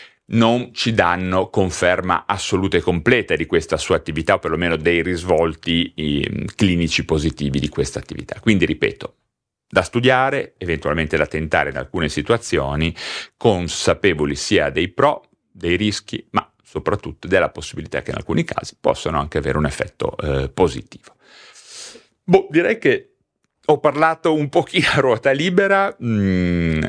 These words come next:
volevo darvi un po' di informazioni, visto che in molti,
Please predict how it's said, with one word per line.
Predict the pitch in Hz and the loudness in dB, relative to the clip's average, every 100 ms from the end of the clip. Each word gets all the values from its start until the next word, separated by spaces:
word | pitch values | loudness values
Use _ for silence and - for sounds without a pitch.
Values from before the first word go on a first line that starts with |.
| - - | -2 2
volevo | 87 90 90 | 2 4 4
darvi | 92 90 95 | 2 0 0
un | 85 80 | -2 0
po' | 98 | 0
di | |
informazioni, | 92 80 90 101 - 135 127 | 0 -2 0 0 2 0 0
visto | 95 87 | -2 -2
che | 80 | -2
in | 80 | 0
molti, | 92 82 - 85 | 0 0 -2 -8